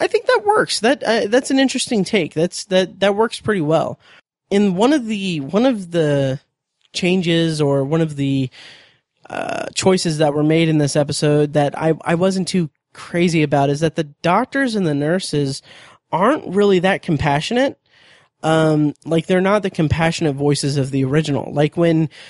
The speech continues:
uh, Janet freaks out and goes to the window, the doctor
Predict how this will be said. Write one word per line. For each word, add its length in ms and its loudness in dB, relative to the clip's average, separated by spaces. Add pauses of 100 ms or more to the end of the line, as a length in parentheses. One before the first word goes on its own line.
(240)
uh, 500 2
Janet 380 2
freaks 340 -4
out 260 2
and 140 -2
goes 220 0
to 100 -4
the 80 -2
window, 480 2
the 100 -2
doctor 720 0